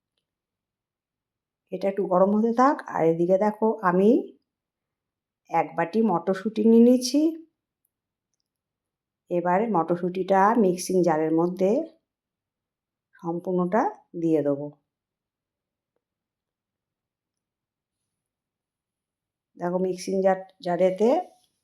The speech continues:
আমি দিয়ে দিলাম, আর দি-, দিয়েছি হাফ ইঞ্চির মতন আদা টুকরো করে নিয়েছি,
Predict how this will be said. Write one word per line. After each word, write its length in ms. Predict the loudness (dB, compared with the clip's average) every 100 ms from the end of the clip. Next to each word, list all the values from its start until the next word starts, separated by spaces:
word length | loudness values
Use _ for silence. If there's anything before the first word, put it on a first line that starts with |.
| _ _ _ _ _ _
আমি 160 | -4 -2
দিয়ে 140 | -2 -2
দিলাম, 240 | 2 4 2 -2 -6
আর 80 | -4
দি-, 240 | -2 -2 -4 _ -4
দিয়েছি 360 | -2 -2 0 0
হাফ 340 | 0 -2 -6 0
ইঞ্চির 360 | 2 2 0 2
মতন 280 | 2 2 0 0 -6 _ -8
আদা 220 | -6 -8 -10 _ _ _ _ _ _ -18
টুকরো 240 | -12 -10
করে 180 | -6 -4
নিয়েছি, 400 | -2 -4 -4 -4